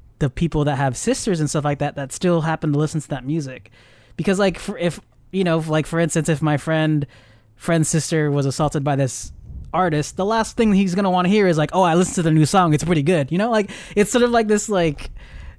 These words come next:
weird, like, hat in a hat thing of, like, you don't really understand the situation until it happens to you. And that's not only about sexual assault, but, like,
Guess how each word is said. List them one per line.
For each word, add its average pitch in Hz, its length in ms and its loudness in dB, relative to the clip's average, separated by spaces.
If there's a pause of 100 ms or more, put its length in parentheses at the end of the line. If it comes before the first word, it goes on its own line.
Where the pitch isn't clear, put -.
weird, 185 680 2 (1080)
like, 151 220 0
hat 190 200 -2
in 175 80 0
a 165 60 0
hat 170 280 -2
thing 170 140 0
of, 151 140 0
like, 147 500 -4 (440)
you 175 180 0
don't 180 260 2
really 156 540 2 (800)
understand 156 540 4
the 151 40 4
situation 143 480 2
until 139 240 2
it 135 60 -2
happens 135 360 -2
to - 120 -14
you. - 260 -14
And 156 160 0
that's - 380 -4 (460)
not 160 180 4
only 156 220 6
about 143 300 2
sexual 147 300 -2
assault, 175 280 0
but, 147 100 -2
like, 127 200 -4